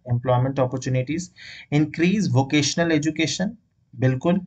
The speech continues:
Improve local and intercity transportation facilities, बिल्कुल, Increase reservations in jobs, कोटा बढ़ा दिया जाए, नहीं, इससे हमारा generate, employment generate नहीं हो सकता। A and B correct होगा, तो option number D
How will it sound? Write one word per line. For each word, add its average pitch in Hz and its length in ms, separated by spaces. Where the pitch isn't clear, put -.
Improve 156 540
local 151 480
and 175 240
intercity 156 560
transportation 139 720
facilities, 151 580
बिल्कुल, 160 460
Increase 143 540
reservations 151 760
in 135 220
jobs, 90 320
कोटा 131 300
बढ़ा 127 260
दिया 127 220
जाए, 135 220
नहीं, 123 260
इससे 156 280
हमारा 131 440
generate, 143 600
employment 135 580
generate 131 400
नहीं 120 300
हो 117 120
सकता। - 420
A 139 160
and 156 180
B 147 140
correct 117 340
होगा, 123 200
तो 131 140
option 123 260
number 135 240
D 131 180